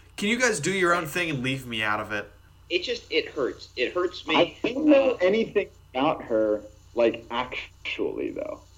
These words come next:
Speaker 3: I know zero things actually about her.
Speaker 2: I
Speaker 3: Like
Speaker 2: don't, I, I'm sad that I've made this a topic. I wanna stop this now.
Speaker 1: Yeah, you ruined everything.
Speaker 3: No, you've
Speaker 2: I
Speaker 3: done it. You did this.
Speaker 2: Yeah.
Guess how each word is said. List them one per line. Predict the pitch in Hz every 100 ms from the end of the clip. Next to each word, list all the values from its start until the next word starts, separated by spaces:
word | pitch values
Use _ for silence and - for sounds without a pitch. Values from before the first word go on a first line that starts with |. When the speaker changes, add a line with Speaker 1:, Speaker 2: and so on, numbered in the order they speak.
| -
Speaker 3:
I | 117
know | 147 147 160 185 185
zero | 120 135 160 156
things | - 135 123 - -
actually | 139 - - 117 101
about | 101 98 98
her. | -
Speaker 2:
I | - - - - 120
Speaker 3:
Like | 120 247
Speaker 2:
don't, | 220 - -
I, | 147 -
I'm | 165 170
sad | - 185 180 170
that | 156
I've | 139 135
made | 131 123
this | 117
a | 117
topic. | - 101 - 95 -
I | 131
wanna | 143 156
stop | - 113 104
this | 101 -
now. | - - 120
Speaker 1:
Yeah, | 104 -
you | 113 120
ruined | 113 107 95
everything. | 95 92 87 82 151
Speaker 3:
No, |
you've | 123 135
Speaker 2:
I | 165 175
Speaker 3:
done | - 110
it. | - - - - -
You | - -
did | 175 -
this. | -
Speaker 2:
Yeah. | 113